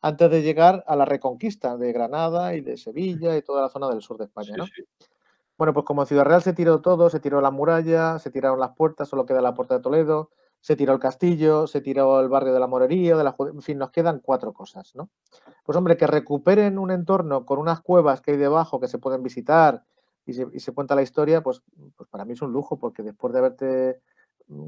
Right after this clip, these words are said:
Speaker 1: cre-, haber crecido en una ciudad donde todo prácticamente ha desaparecido y con lo que a mí me gusta la historia, pues es de agradecer.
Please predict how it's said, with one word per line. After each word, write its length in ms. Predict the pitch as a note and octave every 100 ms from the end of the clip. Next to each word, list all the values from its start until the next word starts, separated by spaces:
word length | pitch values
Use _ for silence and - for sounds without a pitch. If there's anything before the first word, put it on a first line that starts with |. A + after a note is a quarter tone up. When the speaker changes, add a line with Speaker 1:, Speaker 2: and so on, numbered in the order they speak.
| D3
Speaker 1:
cre-, 380 | D3 C#3+ C#3 C3+
haber 220 | C#3 D3
crecido 300 | D#3 D3+ D3+
en 60 | D3
una 140 | D3
ciudad 200 | D3 D#3
donde 220 | C#3+ B2+
todo 320 | B2+ C#3+ C#3+
prácticamente 760 | B2+ C#3+ C#3 C#3+ C#3+ C#3 C#3 C3+
ha 80 | -
desaparecido 520 | C#3+ C#3+ C3+ C3+ D#3+ D3+
y 40 |
con 140 | C#3+ B2
lo 40 |
que 80 | A#2+
a 40 |
mí 80 | C3
me 80 | C3+
gusta 220 | B2+ -
la 60 | C3+
historia, 400 | - D3 C#3 D3+ _ _ _ _
pues 160 | B2+ C#3
es 120 | B2
de 100 | B2
agradecer. 540 | G#2+ G2 F#2 - G2